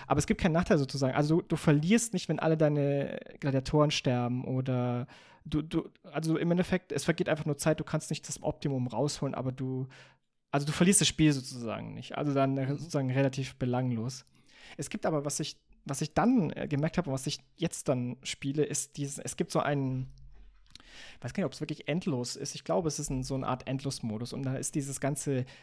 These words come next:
Speaker 1: Gebäude verbessern und so, diese Timeline ist alles weg, sondern du hast einfach nur einen Kampf nach dem anderen. Du hast noch diesen Teil, wo du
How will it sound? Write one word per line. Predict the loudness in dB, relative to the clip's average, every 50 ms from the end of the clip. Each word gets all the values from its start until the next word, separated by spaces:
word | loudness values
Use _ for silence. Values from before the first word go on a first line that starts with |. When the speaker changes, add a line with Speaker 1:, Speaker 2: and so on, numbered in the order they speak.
| -20 _ _ _
Speaker 1:
Gebäude | -4 -2 2 4 4 4 6 6 6 6 6 4 2 0 -2 -6 _ _ _ _ _ _ _ _ _ _ _ _ _ _ _ _ _ -14 -4
verbessern | -4 -4 -2 0 0 0 2 4 6 6 6 6 6 4
und | 2 0 -2 -4 -10 -14 -12
so, | -8 -4 -2 -2 0 0 0 0 0 0 -2 -4 -4 -4
diese | -4 -4 -4 -2
Timeline | 0 2 2 4 4 2 2 2
ist | 0
alles | 0 0 0 -2 -2 0
weg, | 0 0 0 -2
sondern | -2 0 2 2 4
du | 2 2
hast | 2 0 -2
einfach | -2 -2 -2 -2
nur | -2 -4 -4 -2
einen | -2 -2 -2 0
Kampf | 0 0 0 0 -2
nach | -2 -4 -2 -4
dem | -4 -4
anderen. | -2 -2 0 0 0 0
Du | 0
hast | 0 0 -2
noch | -2
diesen | -2 -2 -2 -2 -4
Teil, | -2 0 2 4 4 4 4 2
wo | 0 0 0
du | 0 0 -2 -2 0 0 0 -2 -2